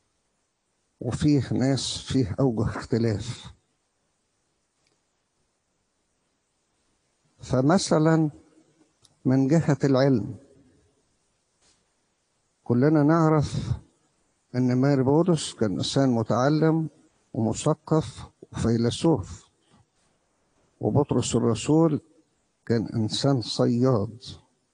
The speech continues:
أمي. ولكن ربنا بتاع الاتنين، ربنا اختار الاتنين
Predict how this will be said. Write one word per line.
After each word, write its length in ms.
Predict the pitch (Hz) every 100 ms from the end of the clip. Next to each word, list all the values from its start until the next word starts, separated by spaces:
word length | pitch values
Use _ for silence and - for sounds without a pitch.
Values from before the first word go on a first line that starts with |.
| _
أمي. 420 | 143 117 104 104 - _ _ _ _ _ _ _ _ _ _ - _ _ _ _ _ _ _ _ _ _ _ _
ولكن 460 | 131 127 180 208 185
ربنا 640 | 175 151 190 208 196 190 -
بتاع 360 | 127 - 160 127
الاتنين، 560 | 135 - 127 113 - - - _ - - - _ _ _ _ _ _ _ _ _ _
ربنا 440 | 110 117 117 160 175
اختار 280 | - - 143
الاتنين 540 | 127 117 135 123